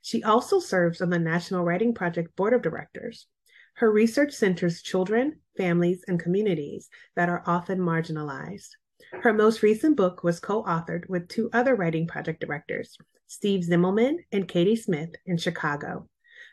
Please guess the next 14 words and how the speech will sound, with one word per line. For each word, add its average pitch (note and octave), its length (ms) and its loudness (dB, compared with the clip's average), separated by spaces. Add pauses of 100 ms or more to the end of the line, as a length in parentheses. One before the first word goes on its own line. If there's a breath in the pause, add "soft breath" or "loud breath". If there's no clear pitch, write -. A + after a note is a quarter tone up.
The A3+ 60 2
book A3+ 240 4
entitled F3+ 560 2
Teaching A#3 420 -2
for A#3+ 140 6
Racial F#3 340 2
Equity, E3 460 -6 (200 soft breath)
Becoming G3 440 2
Interrupters F#3+ 680 -2 (260 loud breath)
is F#3+ 140 2
a F#3+ 60 0
collection F3+ 480 2
of E3+ 140 2
ideas E3+ 560 0